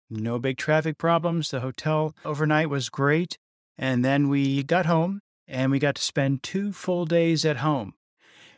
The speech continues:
And, uh, that's something that sometimes when we do this traveling and we take these trips,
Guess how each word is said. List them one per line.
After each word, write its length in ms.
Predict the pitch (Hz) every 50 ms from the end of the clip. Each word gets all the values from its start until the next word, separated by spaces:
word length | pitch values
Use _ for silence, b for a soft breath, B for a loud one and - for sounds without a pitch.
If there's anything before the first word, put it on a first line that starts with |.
| B _
And, 460 | - 131 120 120 120 120 120 113 - 120
uh, 80 | 117
that's 240 | 110 135 151 156 -
something 320 | - 185 165 151 165 156
that 320 | 143 139 131 131 131 - -
sometimes 520 | - 226 240 220 - 185 175 170 156 135 156
when 60 | 156
we 60 | 151
do 160 | 139 151 151
this 220 | 139 147 143 - -
traveling 480 | - - 151 147 147 147 151 143 143
and 200 | 139 131 127 127
we 120 | 127 131 -
take 240 | - 156 156 -
these 180 | - 147 127 -
trips, 360 | - - 156 147 - - -